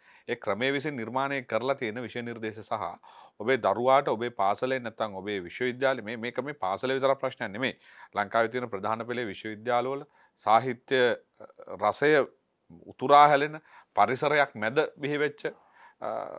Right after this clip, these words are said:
ආයතනවලත් විශ්වවිද්‍යාල ආයතනවලත් මේ ප්‍රශ්නේ මේ විදිහටම තියෙනවා. ඒ නිසා ඔබ, අ, ඔබ සිංහල ඉගෙන ගන්න ඉන්නවා නම් සාමාන්‍ය පෙළට හෝ උසස් පෙළට හෝ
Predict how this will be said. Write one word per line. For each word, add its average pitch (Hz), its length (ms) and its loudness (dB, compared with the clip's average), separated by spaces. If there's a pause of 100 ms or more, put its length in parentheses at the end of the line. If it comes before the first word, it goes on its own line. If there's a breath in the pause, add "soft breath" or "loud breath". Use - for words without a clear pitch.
(1160)
ආයතනවලත් 143 640 4
විශ්වවිද්‍යාල 135 500 -2
ආයතනවලත් 143 400 -2
මේ 135 120 -8
ප්‍රශ්නේ 120 280 -4
මේ 107 120 -8
විදිහටම 120 280 -8
තියෙනවා. 98 240 -8
ඒ - 20 -12
නිසා 107 240 -4
ඔබ, 92 140 -4
අ, 120 120 2 (580 loud breath)
ඔබ 107 160 -8
සිංහල 107 340 -6
ඉගෙන 113 160 -4
ගන්න 113 240 -2
ඉන්නවා 113 280 -6
නම් 117 180 -6 (160)
සාමාන්‍ය 104 460 -6
පෙළට 110 260 -4 (100)
හෝ 107 160 -6
උසස් 98 240 -6
පෙළට 107 260 -8
හෝ 113 180 -6